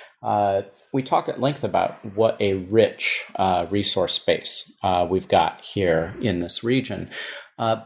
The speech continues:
but those resources are differentially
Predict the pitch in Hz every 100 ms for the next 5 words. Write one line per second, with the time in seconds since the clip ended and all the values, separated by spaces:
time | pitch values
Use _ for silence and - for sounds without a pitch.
0 | - 202 - 143 139 131 160 185 - 131
1 | - 120 107 113 - 131 - 131 113 107
2 | 117 104 104 101 98 98 98 131